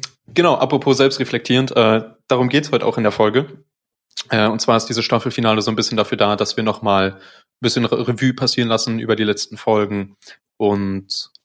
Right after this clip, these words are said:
mm, ein bisschen darüber sprechen, ob wir was mitgenommen haben, sozusagen voneinander. Ähm, genau. Deswegen wollte ich jetzt erstmal gleich mit der Frage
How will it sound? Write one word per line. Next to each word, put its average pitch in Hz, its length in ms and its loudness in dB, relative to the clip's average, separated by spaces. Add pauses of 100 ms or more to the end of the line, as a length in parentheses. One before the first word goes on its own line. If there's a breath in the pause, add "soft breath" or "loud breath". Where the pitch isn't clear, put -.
(140)
mm, 95 520 -6
ein 95 80 -16 (880)
bisschen 147 260 0
darüber 120 240 2
sprechen, 107 640 -2
ob 113 180 0
wir 104 100 -4
was - 340 -2 (100)
mitgenommen 107 480 0
haben, 95 160 -2
sozusagen 95 400 -6
voneinander. 95 580 -4 (600 soft breath)
Ähm, 98 480 -2 (400)
genau. 98 320 -2 (560 loud breath)
Deswegen 131 220 0
wollte 131 160 4
ich 120 100 -4
jetzt 127 220 0
erstmal 123 300 0
gleich 117 340 0
mit 120 100 -4
der 113 120 4
Frage 110 540 0